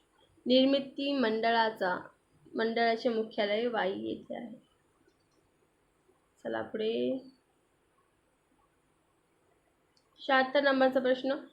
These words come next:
सांगली जिल्ह्यातून जाणाऱ्या पुणे बंगळुरू लोहमार्गावरील प्रमुख जंक्शन कोणते? तर मिरज. सत्याहत्तर नंबरचा प्रश्न, सागरेश्वर अभयारण्य कोणत्या जिल्ह्यात आहे? तर सांगली.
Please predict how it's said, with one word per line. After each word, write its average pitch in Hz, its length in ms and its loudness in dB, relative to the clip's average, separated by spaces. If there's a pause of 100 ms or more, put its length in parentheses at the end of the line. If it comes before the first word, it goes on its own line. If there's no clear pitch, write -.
(360)
सांगली 302 360 6
जिल्ह्यातून 311 680 2
जाणाऱ्या 240 640 2 (1000)
पुणे 277 240 4
बंगळुरू 233 720 0
लोहमार्गावरील 226 1080 0 (380)
प्रमुख 294 460 8
जंक्शन 294 460 2
कोणते? 233 480 0 (100)
तर 226 140 -2
मिरज. 214 500 0 (1600)
सत्याहत्तर 226 400 -2
नंबरचा 220 400 -2
प्रश्न, 220 400 0
सागरेश्वर 285 920 4
अभयारण्य 240 840 0 (140)
कोणत्या 233 360 -2
जिल्ह्यात 220 440 -4
आहे? 202 280 -2 (760)
तर 226 60 -4
सांगली. 214 640 -2